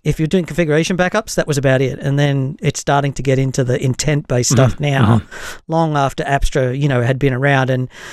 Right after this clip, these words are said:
Speaker 1: even long after Apstra had been part of. The other notable thing about Apstra is not only is it, um, you know, something that customers want, but I think also it's multi-vendor. It works with Whitebox, it works with multiple different types of nos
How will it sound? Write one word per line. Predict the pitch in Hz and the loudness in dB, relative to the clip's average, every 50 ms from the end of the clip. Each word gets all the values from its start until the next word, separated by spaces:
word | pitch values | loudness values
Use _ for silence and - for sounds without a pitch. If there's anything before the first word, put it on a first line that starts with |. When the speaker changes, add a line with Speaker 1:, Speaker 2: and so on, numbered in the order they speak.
| - - - | -20 -12 -2
Speaker 1:
even | 165 165 175 160 143 123 123 | 0 2 2 2 0 -2 0
long | 139 147 143 139 | 0 2 2 2
after | 139 135 127 - - 131 127 135 - | 0 0 0 0 -2 -2 -2 -2 -2
Apstra | 143 139 147 - - 143 | -2 -2 -2 -2 -2 0
had | 123 131 127 | 0 0 0
been | 139 131 127 | 0 -2 0
part | - - 139 139 135 127 | 0 0 2 2 0 0
of. | 131 127 - - | -2 -6 -10 -8
The | - 165 156 170 | -4 0 0 2
other | 180 185 185 | 2 2 0
notable | 160 151 151 151 147 139 147 135 | 0 2 2 2 2 0 -2 -2
thing | - 170 156 147 | -2 -2 -2 -2
about | 131 131 135 135 139 | 0 0 0 2 0
Apstra | 139 139 - - 151 139 | 0 -2 -2 -2 -2 -2
is | 127 120 | -2 -2
not | 139 160 170 165 | 0 0 2 2
only | 165 160 151 147 | 2 2 0 0
is | 139 131 127 | -2 0 -2
it, | 139 131 - _ _ _ - | -2 -2 -4 _ _ _ -6
um, | - 143 143 139 131 127 123 - | -4 -2 0 0 -2 -2 -4 -4
you | 175 160 | -2 0
know, | 147 123 123 | 0 0 0
something | - - 160 139 - 156 139 | -2 -4 -4 0 0 0 0
that | 123 127 - - | 0 -2 -2 -2
customers | - 147 - - 143 123 - 156 | -6 -6 -4 -4 -6 -6 -2 0
want, | 185 175 156 143 131 - - - - - - - - - | 0 2 2 0 -2 -4 -10 -16 -14 -14 -14 -14 -14 -8
but | - 143 | -4 -4
I | 151 | 0
think | 165 190 175 | 0 0 2
also | 180 190 - - | 2 0 2 0
it's | 156 - - | -2 -2 0
multi-vendor. | - 156 160 170 - - 160 135 147 147 143 - - 123 - - | 0 0 0 0 2 0 0 0 0 0 0 -2 -4 -8 -6 -6
It | 147 151 | -4 -2
works | 156 160 156 - - | 2 0 2 2 2
with | 143 127 | -2 0
Whitebox, | 135 143 156 180 - - 156 156 151 147 - - - | 0 0 -2 0 0 0 0 0 0 -2 -4 -8 -14
it | - - | -10 -2
works | 151 143 131 - - | 0 0 0 0 -2
with | 135 - 143 | -6 -2 2
multiple | 165 180 165 - 165 | 2 2 2 2 -2
different | 160 160 147 160 147 | 0 0 0 -2 -2
types | - - 156 151 - - | -2 -2 -2 -2 -2 -2
of | 135 | 0
nos | 131 139 139 135 - - 135 131 - | 0 0 0 0 0 0 0 -2 -2